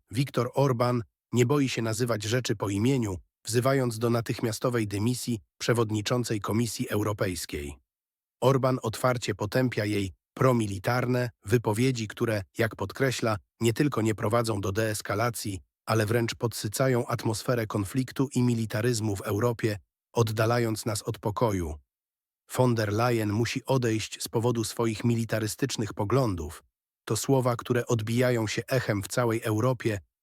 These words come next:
rezonując z narastającymi nastrojami społecznymi i lękiem o przyszłość. Ale to nie wszystko.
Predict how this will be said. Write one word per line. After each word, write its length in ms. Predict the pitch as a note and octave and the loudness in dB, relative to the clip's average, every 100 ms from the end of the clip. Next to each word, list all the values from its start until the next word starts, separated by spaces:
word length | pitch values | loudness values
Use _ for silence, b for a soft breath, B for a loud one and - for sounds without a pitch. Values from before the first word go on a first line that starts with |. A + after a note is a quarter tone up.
| _ | _
rezonując 640 | A#2+ B2 A#2+ B2 B2 A2+ - | 2 4 4 4 4 2 -2
z 100 | A2+ | 0
narastającymi 840 | B2 B2 A2+ - A2+ G#2+ - B2 A2+ | 2 2 0 -2 0 0 0 2 2
nastrojami 640 | G#2+ - A2+ A2+ A#2 A2 | -2 -4 -2 0 0 -2
społecznymi 680 | - G#2+ G2 - B2 A#2+ A2 - _ | -4 -4 -4 0 2 2 0 -4 _
i 100 | - | 2
lękiem 400 | A#2+ B2 A2 G#2+ | 4 4 2 -2
o 80 | G2 | -2
przyszłość. 720 | F#2+ A2+ G#2 D2+ C#2 - - - _ _ _ _ - | -4 -4 -4 -4 -8 -8 -14 -18 _ _ _ _ 2
Ale 160 | B2+ | 4
to 100 | C3+ | 6
nie 160 | C#3+ C3+ | 4 4
wszystko. 600 | - C#3 - - C#2+ C#2 | 0 -2 -2 -6 -6 -8